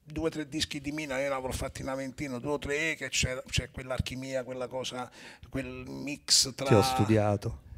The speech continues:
Speaker 1: Eh,
Speaker 2: Ti ho
Speaker 1: quella,
Speaker 2: studiato.
Speaker 1: poi che ne so, per esempio un disco che s-, un, per, per stare un po' fuori dalla mischia, un disco che può sembrare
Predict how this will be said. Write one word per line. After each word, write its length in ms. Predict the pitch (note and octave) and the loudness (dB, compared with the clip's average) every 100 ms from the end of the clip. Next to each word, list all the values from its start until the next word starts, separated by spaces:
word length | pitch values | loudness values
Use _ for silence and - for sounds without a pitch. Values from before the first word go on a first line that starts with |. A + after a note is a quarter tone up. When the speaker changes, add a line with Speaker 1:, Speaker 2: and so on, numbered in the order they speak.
| - | -10
Speaker 1:
Eh, 80 | D#3 F3+ | -6 -6
Speaker 2:
Ti 160 | - - | -4 6
ho 20 | |
Speaker 1:
quella, 120 | A2 | 6
Speaker 2:
studiato. 400 | - - A2+ A2 | 6 4 6 10
Speaker 1:
poi 60 | F#3 | 10
che 80 | F3+ | 10
ne 100 | F3 | 8
so, 300 | E3 D#3+ C#3+ | 10 8 8
per 100 | - | 10
esempio 260 | - G#3+ F#3+ | 10 10 8
un 120 | G3 | 6
disco 380 | A3+ - F3+ D3+ | 8 6 4 0
che 260 | D#3 - - - | 0 -2 -8 -14
s-, 180 | - - - - - - - - | -4 -4 -4 -16 -20 -20 -20 -10
un, 200 | - E3 - - - - | -2 -2 -2 -14 -10 -6
per, 160 | C#3+ | -6
per 200 | - D3+ | -4 -2
stare 200 | B2 C#3+ C3+ | 0 -2 -4
un 60 | |
po' 100 | - | -6
fuori 260 | D3 D3+ D3 | -6 -6 -4
dalla 200 | D3 D3 | 0 0
mischia, 320 | D3 C3+ C#3 | 0 -4 -4
un 180 | C#3 E3 | 0 6
disco 400 | F#3+ G#3+ - D3 | 8 8 6 2
che 380 | - D3+ D3 C3+ - - - | 0 0 0 0 -4 -14 6
può 120 | F3 | 8
sembrare 1300 | - F3+ F#3 F3 F3 G3 F#3+ F3+ F3 E3+ E3+ E3 - | 8 8 8 6 6 8 8 8 8 8 6 4 -6